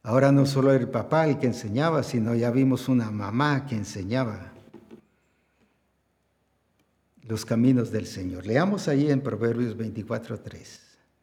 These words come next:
"Las personas sabias son constructoras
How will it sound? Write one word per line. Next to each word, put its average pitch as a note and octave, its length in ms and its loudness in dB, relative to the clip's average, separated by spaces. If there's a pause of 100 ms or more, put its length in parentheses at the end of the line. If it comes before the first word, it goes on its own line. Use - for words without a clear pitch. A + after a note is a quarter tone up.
(880)
"Las C#3 260 4
personas F3+ 580 2
sabias G#2+ 720 -2 (1400)
son C#3 320 2
constructoras A2+ 1040 -2